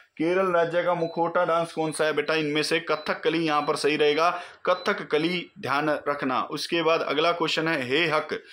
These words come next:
हे हक किस राज्य का प्रसिद्ध डांस है? हे हक है तुझे, पूरा हक है तुझे, पूरा हक यानी कि त्रिपुरा का डांस यहाँ पर रहने वाला है, हे हक। उसके बाद अगला क्वेश्चन आपकी स्क्रीन पर ये रहा, जल्दी से इसको निपटारा कर दें भाई। कामड़ जनजाति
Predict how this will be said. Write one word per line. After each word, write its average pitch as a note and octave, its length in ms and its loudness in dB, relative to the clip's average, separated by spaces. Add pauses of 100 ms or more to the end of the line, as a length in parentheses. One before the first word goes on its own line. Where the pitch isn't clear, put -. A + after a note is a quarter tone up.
(300)
हे D#3 160 2
हक F#3 200 0 (100)
किस G#3 220 -2
राज्य D3 300 2
का D#3 120 2
प्रसिद्ध D3 420 -2
डांस C#3 320 0
है? A2 180 -2
हे E3 240 2 (220)
हक F3 180 0
है D3+ 100 2
तुझे, C3 340 0 (300)
पूरा G3+ 300 6
हक E3+ 320 2
है E3 140 0
तुझे, C3+ 220 0
पूरा F#3 560 2
हक D#3+ 220 2
यानी D#3+ 260 0
कि E3 120 -6
त्रिपुरा E3 540 0 (340)
का D3+ 360 2
डांस D3 420 0
यहाँ C#3 160 0
पर D#3 180 0
रहने C#3+ 220 -2
वाला D3+ 220 2
है, C#3 140 -2
हे D3 160 0
हक। C#3 280 -4 (320)
उसके F3 280 0
बाद E3+ 220 2
अगला D#3 320 2
क्वेश्चन E3 340 -2
आपकी E3+ 240 -2
स्क्रीन D#3+ 300 -4
पर C#3+ 160 0
ये D3 120 2
रहा, E3 140 2
जल्दी D#3 340 -2
से D#3+ 140 -2
इसको E3 420 0 (280)
निपटारा D#3+ 480 2
कर D#3 220 -2
दें D3+ 160 0
भाई। C#3 180 2
कामड़ F3 540 0
जनजाति D#3 760 0